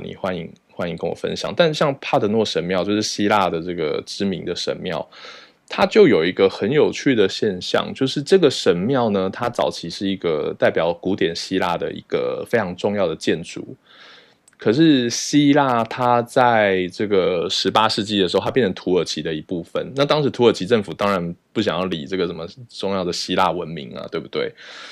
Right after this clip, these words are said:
所以当时英国人说：“我想把一部分，我想帮你保护它，把它带来英国”的时候，土耳其政府说：“随便你。” <laughs> 是抱着这个，这个的态度。那英国也拿到了一个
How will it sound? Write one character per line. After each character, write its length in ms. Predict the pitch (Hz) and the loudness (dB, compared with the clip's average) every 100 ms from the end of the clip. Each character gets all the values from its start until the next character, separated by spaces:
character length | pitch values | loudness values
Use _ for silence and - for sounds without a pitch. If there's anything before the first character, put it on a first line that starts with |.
| - | -4
所 120 | - | 2
以 40 | 139 | 4
当 240 | 117 120 | 4 -2
时 200 | - 87 | -4 -6
英 180 | 117 120 | -4 -2
国 180 | 113 87 | 2 2
人 200 | 85 87 | 2 0
说 260 | - 95 92 | 0 2 4
：“我 100 | 92 | 2
想 240 | 92 90 | -2 -6
把 240 | - - - | -8 -10 -12
一 80 | 101 | -6
部 200 | 113 95 | -2 0
分， 320 | 101 87 85 _ _ _ | 0 -2 -6 _ _ _
我 200 | 101 104 | -2 -2
想 160 | 110 | -2
帮 220 | 95 107 | 0 0
你 80 | 104 | 0
保 220 | 92 80 | -2 -2
护 180 | 80 101 | -2 -2
它， 220 | 87 87 | 0 -2
把 120 | 85 80 | -2 -2
它 160 | 92 | -2
带 220 | 92 104 | 0 0
来 160 | 85 76 | -2 -4
英 220 | - 90 | -6 -8
国” 180 | - - | -8 -8
的 60 | - | -8
时 180 | - | -4
候， 180 | 80 76 - | -2 -2 -4
土 100 | - | 2
耳 100 | 135 | 2
其 120 | - 90 | 4 0
政 180 | 98 | -2
府 140 | 85 80 | -4 -8
说 200 | 101 82 | -8 -8
：“随 120 | - | -8
便 220 | 95 90 - | -4 -4 -4
你。” 100 | 58 - | -14 0
<laughs> 680 | 220 247 523 - _ _ _ | 2 2 -4 -16 _ _ _
是 140 | - 123 | -8 2
抱 180 | 123 95 | 4 4
着 60 | |
这 80 | 98 | 2
个， 220 | 90 - - | -2 -2 -8
这 140 | 107 | -2
个 80 | 85 | -2
的 80 | 87 | -2
态 240 | 101 82 | -2 -2
度。 140 | 82 95 | -2 -4
那 140 | 135 | 0
英 120 | 143 | 0
国 140 | 131 98 | 4 4
也 200 | 85 - - - - _ | 2 -2 -14 -20 -20 _
拿 180 | 87 90 | -6 0
到 220 | 120 107 | 4 4
了 160 | 87 82 | 4 -2
一 80 | - | -2
个 360 | 101 85 80 | 2 4 2